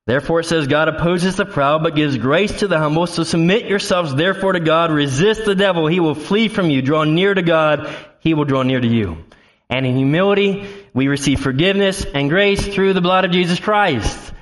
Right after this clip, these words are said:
We walk the path of humility. Remember, Jesus said in verse seven, "It's necessary that temptations come." Why is it necessary, Jesus, that temptations come?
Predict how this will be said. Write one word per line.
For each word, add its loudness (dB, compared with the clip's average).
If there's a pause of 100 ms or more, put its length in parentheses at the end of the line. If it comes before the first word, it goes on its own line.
(120)
We 0
walk 0
the -6
path -4
of -2
humility. -4 (1600)
Remember, 0
Jesus 0
said 0
in -2
verse -2
seven, -2
"It's -6
necessary -2 (280)
that -4
temptations -4
come." -8 (840)
Why -4
is -4
it -2
necessary, -2
Jesus, -8 (300)
that -6
temptations -4
come? -6